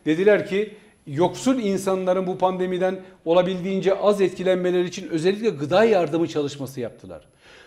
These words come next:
Hükümet buna inanılmaz sert tepki gösterdi. Bakın düşünebiliyor musunuz? Belediyelerin sosyal belediyecilik anayasal görevleri olması gerekirken ve buna mecbur oldukları halde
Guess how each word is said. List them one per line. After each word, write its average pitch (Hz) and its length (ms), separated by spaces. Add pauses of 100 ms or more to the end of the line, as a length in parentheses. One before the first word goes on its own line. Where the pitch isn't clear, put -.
(260)
Hükümet 214 500
buna 226 440 (360)
inanılmaz 226 680
sert 226 220
tepki 196 280
gösterdi. 120 460 (300)
Bakın 160 220
düşünebiliyor 214 400
musunuz? 165 320 (360)
Belediyelerin 214 920 (180)
sosyal 214 520
belediyecilik 196 760
anayasal 180 680
görevleri 175 500
olması 175 580
gerekirken 180 800 (280)
ve 160 100
buna 202 200
mecbur 175 400
oldukları 180 520
halde 165 520